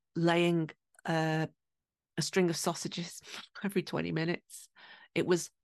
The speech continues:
mad. So I decided to go to the gynecologist earlier in the year, I think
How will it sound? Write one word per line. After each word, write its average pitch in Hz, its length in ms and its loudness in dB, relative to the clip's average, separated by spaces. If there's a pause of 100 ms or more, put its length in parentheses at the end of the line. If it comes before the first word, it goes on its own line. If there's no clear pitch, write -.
(400)
mad. 165 480 2 (760)
So 190 480 6 (240)
I 175 340 4
decided 165 460 0
to 165 80 -6
go 156 160 4
to 156 180 -4
the 160 160 -2
gynecologist 151 880 0
earlier 156 300 2
in 151 140 0
the 156 100 -2
year, 156 240 0
I 151 60 -2
think 165 360 -2